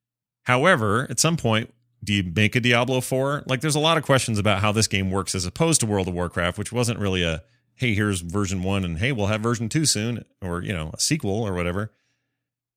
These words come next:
I agree with you that this game has the chops, the engine has the chops to, to last a very long time, and that all can be tweaked and improved over time as well. We've seen them do it with Warcraft and other engines, so why not here?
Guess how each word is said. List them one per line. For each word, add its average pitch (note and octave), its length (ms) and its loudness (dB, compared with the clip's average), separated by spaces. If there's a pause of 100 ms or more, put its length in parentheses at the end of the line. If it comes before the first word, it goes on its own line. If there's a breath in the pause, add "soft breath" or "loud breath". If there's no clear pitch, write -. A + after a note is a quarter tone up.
(360)
I F#2+ 140 2
agree A2 240 4
with C3 180 0
you G#2+ 80 2
that G2+ 60 0
this G2 120 0
game G#2 220 0
has F#2+ 280 0
the F#2+ 60 -6
chops, G2 540 0
the F#2+ 160 0
engine G2 220 0
has F#2 160 0
the F2+ 80 -6
chops F2+ 340 -2
to, F2+ 160 -4
to - 160 -4
last E2+ 300 -2
a - 20 -4
very A2 240 2
long D#2+ 220 -2
time, D#2+ 260 -6
and F2 100 -4
that F2+ 140 -2
all F2+ 160 2
can E2+ 140 -8
be E2+ 100 -4
tweaked E2 340 -6
and F2 120 -4
improved E2 400 -4
over E2+ 180 -4
time E2+ 260 -6
as E2 120 -6
well. D#2 400 -4 (280)
We've F2+ 120 -6
seen G2 260 0
them E2+ 140 -4
do F2 100 -2
it E2+ 80 -4
with F2+ 140 -8
Warcraft E2+ 500 -2
and F2+ 80 -6
other E2 180 -4
engines, E2+ 360 -2
so F2+ 100 -6
why F2 180 -4
not E2 220 0
here? E2+ 300 -8